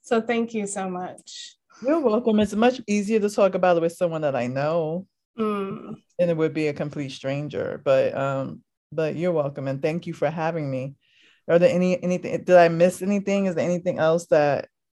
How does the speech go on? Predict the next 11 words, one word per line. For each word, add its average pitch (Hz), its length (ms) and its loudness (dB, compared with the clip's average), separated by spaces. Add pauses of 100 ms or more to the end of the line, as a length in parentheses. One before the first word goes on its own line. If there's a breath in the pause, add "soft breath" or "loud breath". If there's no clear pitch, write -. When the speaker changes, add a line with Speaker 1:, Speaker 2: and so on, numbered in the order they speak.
(120)
Speaker 1:
No, 247 680 -2
that 233 140 2
was, - 420 -4 (240)
that 170 100 -4
Speaker 2:
Yeah. 156 140 -4
Speaker 1:
was 240 300 -8
perfect. 226 680 -8 (340)
Thank 110 280 -8
you. 101 280 -14 (1160 soft breath)
Speaker 2:
Good, 113 400 6
Speaker 1:
So, - 220 -12